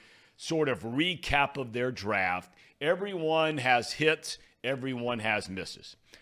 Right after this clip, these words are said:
But when you get 'em into your organization,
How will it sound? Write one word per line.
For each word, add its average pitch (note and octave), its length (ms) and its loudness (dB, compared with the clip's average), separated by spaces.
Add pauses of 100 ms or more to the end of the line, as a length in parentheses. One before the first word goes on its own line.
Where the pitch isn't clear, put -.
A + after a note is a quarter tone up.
(140)
But A#2+ 100 -4
when C#3+ 180 -4
you C#3+ 180 -2
get D#3+ 340 4
'em B3+ 160 2
into G#3 260 -2
your F3 260 -2
organization, C#3+ 920 -2